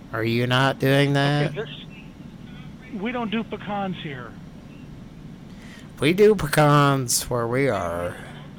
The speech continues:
Speaker 2: Okay,
Speaker 1: You
Speaker 2: okay.
Speaker 1: motherfucker.
Speaker 2: Okay.
Speaker 1: I'm not sorry.
Speaker 2: All right,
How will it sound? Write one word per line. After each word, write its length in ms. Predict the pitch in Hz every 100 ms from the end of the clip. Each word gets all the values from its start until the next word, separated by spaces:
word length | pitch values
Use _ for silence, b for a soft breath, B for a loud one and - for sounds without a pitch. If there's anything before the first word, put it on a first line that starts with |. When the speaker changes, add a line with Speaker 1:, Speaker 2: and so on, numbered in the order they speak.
| - - - - - - - - - - - - - -
Speaker 2:
Okay, 260 | 190 - 254
Speaker 1:
You 100 | 110
Speaker 2:
okay. 80 |
Speaker 1:
motherfucker. 1080 | 110 107 107 104 101 113 107 - 110 110 107 - - - - - - - - - - - - - - - - - - - - -
Speaker 2:
Okay. 360 | 175 220 254 - - - - - - - - - - - - - - - - - - - - - - - - - - - - - - - - - - -
Speaker 1:
I'm 320 | 107 127 131
not 240 | 135 131
sorry. 600 | 127 127 120 113 110 107 113
Speaker 2:
All 100 | 180
right, 240 | 160 190